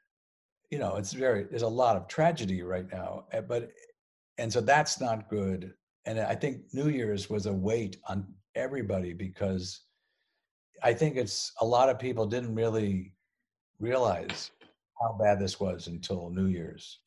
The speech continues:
uh, because it was going on. But at the same time, I think there's the opportunity for innovation again, and people are looking for new things and new solutions. And I think that's really good,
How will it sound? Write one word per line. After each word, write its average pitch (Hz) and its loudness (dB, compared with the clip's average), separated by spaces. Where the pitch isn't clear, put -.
uh, 87 -6
because 92 -6
it 95 -4
was 92 -6
going 101 -2
on. 98 0
But 139 10
at 139 4
the 139 0
same 175 2
time, 127 4
I 120 2
think 143 -2
there's 131 2
the 120 2
opportunity 131 0
for 117 -2
innovation 110 0
again, 92 -6
and 104 -2
people 139 -2
are 120 6
looking 117 -2
for 107 -2
new 104 2
things 101 -2
and 92 0
new 98 4
solutions. 95 -4
And 110 2
I 110 2
think 123 -2
that's 117 2
really 107 0
good, 92 -6